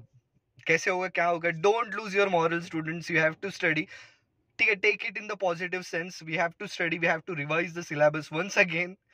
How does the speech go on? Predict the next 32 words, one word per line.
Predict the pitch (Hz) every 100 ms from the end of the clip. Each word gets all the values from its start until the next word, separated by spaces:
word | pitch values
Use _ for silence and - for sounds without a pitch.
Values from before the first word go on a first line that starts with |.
| _ _ _ -
एक | 156 151
महीना | 147 156 170
पोस्टपोन | 160 151 - 160 151
हो |
चुकी | 143 147 151
है, | 151 - 156
three | 165
weeks, | 151 170 - - - - -
I | 131 123
think। | 160 - - - _ _ _ - 160
So, | 143 143 147 143 - _ _ _ _ _ - - _ _ _ -
ठीक | 202
है, | 233 - - _ _ _ _ _ _ -
पढ़ाई | 151 185
करो। | 190 190 190 - _ _ _ _ -
And, | 123 123 127 131 131
uh, | 131 131 139 _ _ 135 143
the | 151 151 156
notification | 147 160 156 165 - 160
link | 143 160 156
is, | 170 156 143
uh, | 131 127 123 117 113 123
below। | 131 143 151 - _ _ _ -
You | 127
can | 147 143
see | 135 147
the | 147
exam | 139 139 143
dates | 139 135 151
are | 127
postponed | 131 123 - 120
again। | 113 123 165